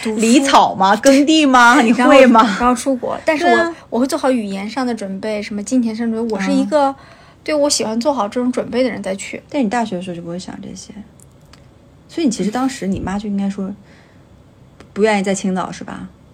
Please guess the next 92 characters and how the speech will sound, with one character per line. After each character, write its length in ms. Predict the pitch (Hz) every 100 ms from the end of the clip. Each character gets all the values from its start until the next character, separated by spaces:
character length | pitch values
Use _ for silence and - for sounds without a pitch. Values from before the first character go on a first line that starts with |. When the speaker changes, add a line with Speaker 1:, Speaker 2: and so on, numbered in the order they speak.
| _
Speaker 2:
出 180 | - -
去。 160 | 196 - _ _ _ - - - _ -
Speaker 1:
对， 240 | 240 190
我 100 | 180
妈 160 | 202 240
当 120 | 269
时 60 |
就 60 | 262
应 60 | 233
该 60 |
把 120 | 214
我 60 | 202
踹 220 | 185 180
走。 200 | 208 226
Speaker 2:
对， 20 | 180
你 60 |
应 60 | 170
该， 80 | 202
你 40 |
应 40 |
该 60 | 214
把 80 | 240
你 80 | 196
踹 240 | - 240
走， 80 | 180
直 60 | 165
接 160 | 214
给 80 | 247
你 80 | 202
踹 180 | - 233
到 240 | 208 190
十 180 | 202 208
万 80 | 214
八 120 | 226
千 160 | 233 233
里 140 | 208
去。 160 | - -
你 100 | 214
可 100 | 208
能 100 | 165
就 140 | 208
是 100 | 202 196 - -
那 100 | 226
个 80 | 196
轨 200 | 185 151
迹 120 | 196
就 100 | 208
是 60 | 208
越 60 |
来 280 | 233 226 226
越 40 |
近 160 | - 277
了， 0 |
Speaker 1:
就 80 | 240
开 40 | 370
始 80 | 208
往 200 | 127 -
近。 80 | 214
Speaker 2:
你 40 |
懂 140 | 196
吗？ 80 | 156
Speaker 1:
嗯。 20 |
Speaker 2:
就 60 | 226
是 60 | 302
因 120 | 359
为 80 | 381
你 100 | 339
已 60 |
经 160 | 233 294
远 180 | 233 175
到 120 | 247
极 260 | - 170 156
致， 320 | - 233 - - - - - - _
因 120 | - 311
为 60 |
那 100 | 349 262
种 200 | 165 139
比 80 | 175
如 40 |
说 100 | 214 - _ _ _ -
一， 100 | 214
在 260 | - 311
一 120 | 190 208
个 80 | 226 -
国 200 | 185 170
家 260 | 185 202 214
和 300 | 185 175 180
在 180 | 247
两 180 | 220 185
个 80 | 190
国 240 | 190 170
家 400 | 170 180 175 185